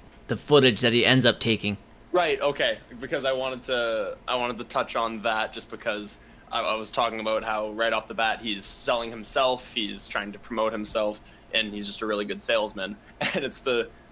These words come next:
Speaker 2: it's the same thing in this scene when he's talking to the pawn shop owner. He's just, he's pulling facts about this bike out of his ass. He doesn't know anything about this bike, but he's saying, uh, "This, this bike has thirty-seven gears and micro shifters. I won the Tour de Mexico on this bike."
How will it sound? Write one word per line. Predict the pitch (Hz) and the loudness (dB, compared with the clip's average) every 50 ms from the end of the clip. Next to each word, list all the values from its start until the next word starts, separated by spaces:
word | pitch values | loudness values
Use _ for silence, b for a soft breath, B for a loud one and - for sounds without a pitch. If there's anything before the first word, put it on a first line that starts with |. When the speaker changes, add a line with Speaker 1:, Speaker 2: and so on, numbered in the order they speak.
| - - | -8 -4
Speaker 2:
it's | - 123 113 - | -2 -2 -2 -2
the | - 123 | -4 -2
same | - - 135 127 123 120 | 0 0 0 0 -2 -2
thing | - 123 117 117 113 | -2 -2 -4 -2 -4
in | 113 113 | -4 -4
this | 113 107 | -4 -4
scene | - - 110 107 101 107 | -6 -6 -6 -6 -6 -6
when | 107 110 | -6 -8
he's | 110 107 104 | -8 -8 -6
talking | - 120 110 110 110 | -2 -2 -2 -4 -4
to | 104 104 | -10 -10
the | 107 | -10
pawn | 104 - 110 110 110 | -6 -4 -4 -4 -4
shop | 107 - 117 107 101 - | -2 0 0 0 0 0
owner. | 113 104 101 101 101 101 - B B B B B | 0 0 0 -2 -4 -4 -8 B B B B B
He's | - 131 127 127 | 2 2 2 2
just, | 127 139 127 - - - - - - | 0 -2 -2 -2 -4 -6 -6 -4 -2
he's | 220 214 208 | 0 0 0
pulling | - - - 185 170 165 156 143 | 0 0 0 2 2 2 0 -2
facts | - - 131 120 120 117 - - | -2 -2 0 0 0 -2 -4 -6
about | 131 117 117 110 | -4 -4 -2 -4
this | 117 107 | -4 -2
bike | - 113 110 113 107 | 0 0 2 2 2
out | 113 110 110 | 0 0 0
of | 104 | -2
his | 104 101 110 | -4 -4 -4
ass. | 104 98 - - | -4 -4 -4 -4
He | 156 | -4
doesn't | 175 160 170 | -2 -2 0
know | 156 135 123 | 0 2 2
anything | 123 123 110 104 110 | 0 -2 -2 -4 -2
about | 107 104 107 98 - | 0 0 0 -2 -2
this | - 104 | -6 -8
bike, | - - 101 95 95 | -4 -2 -2 -2 -2
but | - 104 | -4 -6
he's | 104 - | -6 -6
saying, | - 107 95 92 101 - B B B B B B | -4 -4 -4 -6 -6 -10 B B B B B B
uh, | 101 104 110 110 110 | 0 2 2 2 2
"This, | 107 104 127 120 117 - - - - - - - - | 0 0 -2 -2 0 0 0 -2 -2 -4 -6 -8 -6
this | - 131 147 | -6 -6 -2
bike | - 127 120 - | 0 -2 0 0
has | 120 113 - | -2 -4 -2
thirty-seven | - 135 127 123 123 - 120 117 120 110 | 0 0 0 0 0 -2 -2 -2 -2 -2
gears | 110 117 117 120 117 117 104 | 0 0 0 0 -2 -2 -4
and | 117 110 107 | -4 -2 -2
micro | 110 117 120 - 123 | -2 -2 -2 -2 -4
shifters. | 107 - - 110 - - - 110 107 107 104 | -2 0 -2 -2 -2 0 -2 -2 -2 0 -2
I | 104 101 | -2 -2
won | 104 107 110 110 107 | 0 0 -2 -4 -4
the | 107 | -6
Tour | - - 123 107 | -6 -6 -4 -4
de | |
Mexico | 104 104 110 - - - - 120 107 | -2 -4 -4 -6 -6 -6 0 0 2
on | 107 107 | 2 2
this | 110 107 - | -2 -4 -4
bike." | - - 113 113 107 - - - | -2 0 0 0 -2 -4 -8 -20